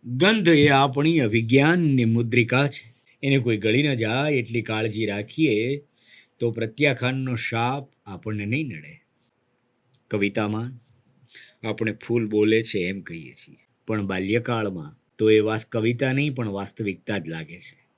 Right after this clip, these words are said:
દરેક ફૂલની ભાષા જુદી. કેસુડો બોલે તે જુદું, મહુડો બોલે તે જુદું, ને શિમળાના લાલ ચટક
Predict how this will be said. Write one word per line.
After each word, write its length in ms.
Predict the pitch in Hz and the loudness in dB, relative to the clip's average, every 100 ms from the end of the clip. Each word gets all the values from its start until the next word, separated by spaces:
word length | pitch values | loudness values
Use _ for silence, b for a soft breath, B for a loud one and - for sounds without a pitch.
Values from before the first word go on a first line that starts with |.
| _ _ | _ _
દરેક 560 | 117 131 175 196 175 - | 2 6 8 6 2 0
ફૂલની 320 | 127 131 127 | 2 4 2
ભાષા 400 | 107 104 101 98 | 0 -2 -4 -6
જુદી. 360 | 82 92 95 - _ _ _ _ _ _ _ _ _ _ - | -8 -10 -12 -16 _ _ _ _ _ _ _ _ _ _ 0
કેસુડો 480 | 131 127 147 135 117 | 2 2 0 0 2
બોલે 380 | 120 151 117 | 2 4 2
તે 160 | 98 104 | -2 -8
જુદું, 480 | 95 143 143 104 90 _ _ _ _ _ - | -4 -4 -4 -6 -12 _ _ _ _ _ -8
મહુડો 420 | 113 131 175 208 | 0 4 6 6
બોલે 320 | 165 127 110 | 6 4 2
તે 120 | 95 | -2
જુદું, 460 | 92 98 98 95 92 b b 107 | -10 -12 -12 -12 -14 b b -8
ને 60 | |
શિમળાના 720 | 107 - 120 120 120 120 123 123 | -4 -2 0 0 0 -2 -2 -2
લાલ 280 | 110 113 | -2 -2
ચટક 500 | 113 113 110 - 117 | -2 -4 -6 -4 -6